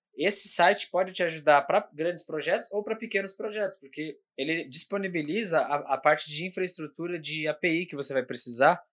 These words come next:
em determinados casos. "Porra, Edu, mas que negócio é esse de A P I, infraestrutura?" Pra você que é mais leigo,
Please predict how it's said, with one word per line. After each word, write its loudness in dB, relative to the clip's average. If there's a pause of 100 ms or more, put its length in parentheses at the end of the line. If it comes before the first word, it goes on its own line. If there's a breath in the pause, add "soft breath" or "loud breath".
(120)
em -6
determinados 2
casos. 0 (540)
"Porra, 2
Edu, -2
mas -2
que -6
negócio 2
é 4
esse -2
de 4
A 2
P 0
I, 2
infraestrutura?" -2 (180 soft breath)
Pra 4
você 4
que 0
é -2
mais 2
leigo, -6